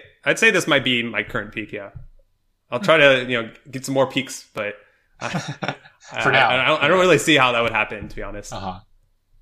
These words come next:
Speaker 1: Yeah.
Speaker 2: Well, this is a good spot to be in, top eight at, you know, the Worlds <laughs>
Speaker 1: Yeah,
Speaker 2: right now. <laughs>
Speaker 1: yeah. Well, yeah. I mean, uh, with, with a fair bit of luck along the way, though. I, I don't
Speaker 2: Oh.
Speaker 1: know if you saw any of my matches.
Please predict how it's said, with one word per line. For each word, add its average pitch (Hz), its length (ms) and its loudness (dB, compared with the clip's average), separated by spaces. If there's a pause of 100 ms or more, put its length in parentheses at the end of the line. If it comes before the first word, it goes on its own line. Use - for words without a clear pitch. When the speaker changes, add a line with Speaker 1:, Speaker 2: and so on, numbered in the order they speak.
(120)
Speaker 1:
Yeah. 156 360 -10
Speaker 2:
Well, 120 80 -2
this 120 80 -2
is 120 80 -2
a 110 60 -2
good 110 140 -4
spot 110 260 0
to 107 80 -6
be 107 180 -6
in, 117 180 -10
top 101 300 0
eight 107 240 -6
at, 101 160 -8 (140)
you 101 100 -14
know, 101 160 -20 (140)
the 110 80 -16
Worlds 104 480 -6 (180)
<laughs> - 40 -20
Speaker 1:
Yeah, 127 160 2
Speaker 2:
right 98 400 -2
now. 165 160 -6
<laughs> - 100 -20
Speaker 1:
yeah. 147 60 -14 (100)
Well, 202 220 6
yeah. 107 360 0 (120)
I 131 80 -6
mean, 135 280 0 (220)
uh, 156 280 0
with, 185 240 -2
with 160 200 0
a 123 220 4
fair 135 220 2
bit 117 120 0
of 107 120 -6
luck 110 160 -4
along 107 220 -8
the 104 80 -14
way, 101 160 -10
though. 101 160 -14 (800)
I, - 60 -14 (340)
I 117 60 0
don't 120 100 4
Speaker 2:
Oh. - 20 0
Speaker 1:
know 127 100 0
if 120 100 -2
you 127 80 -2
saw 120 240 2
any 117 100 2
of 113 60 -4
my 110 120 0
matches. 110 600 -4